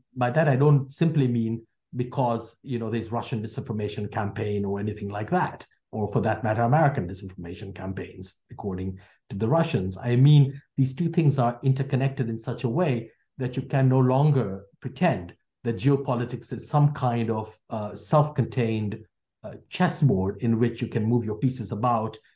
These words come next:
and they all have to do with interstate conflict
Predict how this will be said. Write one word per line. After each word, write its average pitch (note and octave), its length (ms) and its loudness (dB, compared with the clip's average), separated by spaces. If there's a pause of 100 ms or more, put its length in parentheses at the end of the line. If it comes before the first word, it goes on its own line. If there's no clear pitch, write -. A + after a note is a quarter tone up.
(160)
and A#2 120 -4
they B2+ 40 -2
all A#2+ 200 0
have A2 160 -4
to - 100 -10
do A2 120 -2
with A2 120 -8
interstate G2+ 520 -8
conflict C#3 680 2